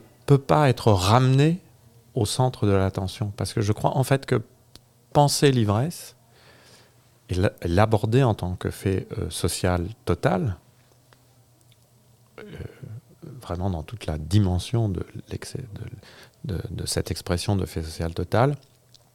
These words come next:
provoque immédiatement une sorte d'inconfort, parce que je crois qu'on est obligé de réviser une bonne partie des conceptions qu'on peut avoir de ce qu'est un individu.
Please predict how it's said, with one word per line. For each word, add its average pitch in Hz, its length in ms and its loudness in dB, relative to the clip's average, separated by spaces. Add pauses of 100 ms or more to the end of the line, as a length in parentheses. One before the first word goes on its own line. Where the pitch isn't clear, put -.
(640)
provoque 143 360 4
immédiatement 120 760 2 (380)
une 90 60 -2
sorte 98 240 0
d'inconfort, 107 800 2
parce - 240 -8
que 117 100 -8
je 104 80 -2
crois 135 220 -4
qu'on 117 160 -2
est 104 40 2
obligé 104 280 2
de 110 100 2
réviser 127 600 4
une 135 180 2
bonne 107 220 0
partie 120 380 -8 (400)
des 98 80 0
conceptions 110 580 0
qu'on 104 200 -6
peut 101 140 2
avoir 104 280 2
de 107 120 -2
ce 107 160 0
qu'est 127 180 0
un 120 120 0
individu. 110 540 -2